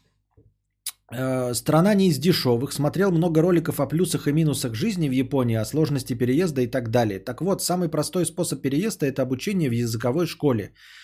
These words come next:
Цена с учетом проживания, едой и так далее – от одного миллиона рублей за год обучения.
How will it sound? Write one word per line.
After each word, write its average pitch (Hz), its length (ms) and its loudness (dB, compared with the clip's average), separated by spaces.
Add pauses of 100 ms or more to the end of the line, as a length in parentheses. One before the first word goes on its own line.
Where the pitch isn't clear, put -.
(220)
Цена 160 280 2
с - 60 -4
учетом 135 340 -4
проживания, 120 760 2
едой 120 400 2
и 110 80 -2
так 113 180 -4
далее – 175 300 4
от 120 100 -2
одного 131 360 2
миллиона 135 500 4
рублей 156 480 0
за 120 220 0
год 139 280 0
обучения. 117 640 -4